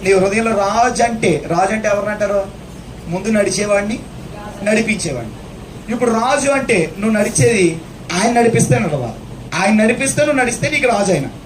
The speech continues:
నువ్వు ఆయన నడిపిస్తే నడుస్తున్నావా, నీ అంతట నువ్వు పోతున్నావా? ఇప్పుడు వీళ్ళ కేకలు వేయడానికి ఈ మూడు కారణాలు కావాలి.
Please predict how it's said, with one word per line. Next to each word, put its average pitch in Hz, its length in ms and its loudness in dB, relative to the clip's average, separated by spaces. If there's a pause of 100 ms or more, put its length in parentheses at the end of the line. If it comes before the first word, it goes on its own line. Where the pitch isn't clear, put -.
(500)
నువ్వు 233 180 2
ఆయన 269 120 2
నడిపిస్తే 285 420 0
నడుస్తున్నావా, 269 400 2
నీ 285 100 2
అంతట 262 220 0
నువ్వు 269 180 0
పోతున్నావా? 226 400 2 (260)
ఇప్పుడు 214 180 2
వీళ్ళ 226 160 4
కేకలు 214 380 0
వేయడానికి 214 360 2
ఈ 202 40 0
మూడు 185 220 -4
కారణాలు 165 340 0
కావాలి. 123 320 -6